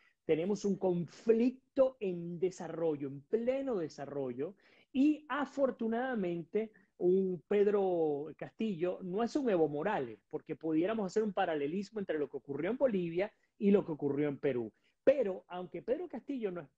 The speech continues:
no es Evo Morales, algo sí me preocupa, y es lo que tú comentabas. Hay grupos vinculados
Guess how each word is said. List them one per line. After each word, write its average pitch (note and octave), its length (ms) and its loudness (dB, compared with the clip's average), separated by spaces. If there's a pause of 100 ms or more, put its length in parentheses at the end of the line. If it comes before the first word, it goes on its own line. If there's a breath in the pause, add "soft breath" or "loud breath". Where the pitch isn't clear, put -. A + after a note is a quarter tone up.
no E3 320 -8
es - 240 -14
Evo C4 260 4
Morales, D3+ 640 -2
algo G#3 320 2
sí B3+ 460 0
me D3 220 -4
preocupa, C#3+ 560 -2
y D#3 140 2
es D3 80 0
lo F3+ 80 0
que D3+ 120 -6
tú D#3 100 -8
comentabas. D#3 600 -2
Hay D3 120 4
grupos E3 360 4
vinculados F#3+ 640 0